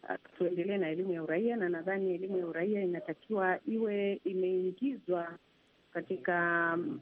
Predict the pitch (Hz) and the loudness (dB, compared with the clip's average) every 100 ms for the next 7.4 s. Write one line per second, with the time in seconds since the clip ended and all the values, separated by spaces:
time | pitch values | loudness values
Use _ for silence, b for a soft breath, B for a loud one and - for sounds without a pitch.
0 | - 170 175 208 202 185 170 170 175 202 | -2 0 2 2 2 2 0 0 2 2
1 | 190 175 170 - 226 233 226 190 156 - | 0 -2 -4 -2 0 0 0 -4 -8 -6
2 | 160 180 214 233 226 190 170 160 - 247 | -2 0 0 0 -2 -4 -2 -2 0 0
3 | 262 226 165 156 151 151 156 139 - - | 0 0 -2 -2 -2 0 0 -2 -6 -18
4 | B B B 175 170 226 196 208 254 277 | B B B -4 0 0 -2 -2 0 2
5 | 208 196 196 - 196 - 185 196 226 233 | 0 -2 -4 -4 -4 -2 -2 0 0 0
6 | 208 196 185 - 202 208 277 311 220 208 | 0 0 -2 -4 -2 0 0 0 -2 -2
7 | 208 208 180 160 | -2 0 -2 -2